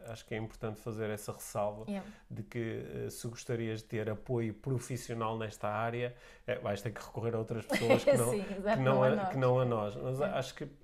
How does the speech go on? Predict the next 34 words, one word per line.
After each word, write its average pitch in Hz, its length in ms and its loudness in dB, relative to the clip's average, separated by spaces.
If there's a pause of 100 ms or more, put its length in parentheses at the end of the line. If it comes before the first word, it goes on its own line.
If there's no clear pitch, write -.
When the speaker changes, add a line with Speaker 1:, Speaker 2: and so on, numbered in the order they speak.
(100)
Speaker 1:
eh, 73 260 -8 (400)
eu - 220 -6
acho - 180 -2
importante 135 340 -4
falar 123 220 4
sobre 123 220 -2
este 120 120 -8
tema 120 280 -2
porque - 320 -6 (400)
claro 147 380 4
que - 100 -6
nem 156 340 0
toda 135 380 0
a 131 60 2
gente 131 560 -4 (100)
gosta 123 460 0
de - 80 -12
espinafres, 123 640 -6
não 101 100 -2
é? 101 80 -4
Mas, 113 240 2
Speaker 2:
Mas, - 240 10
Speaker 1:
<laughs> 247 260 8
mas 139 220 6
os 139 180 0
Speaker 2:
mas 247 120 6
Speaker 1:
espin-, 214 120 4
Speaker 2:
muita 240 360 8
gente 233 360 6
Speaker 1:
mas 165 140 4
Speaker 2:
gosta. - 160 8
Speaker 1:
muita 165 260 6
gente 156 260 4
gosta 139 380 6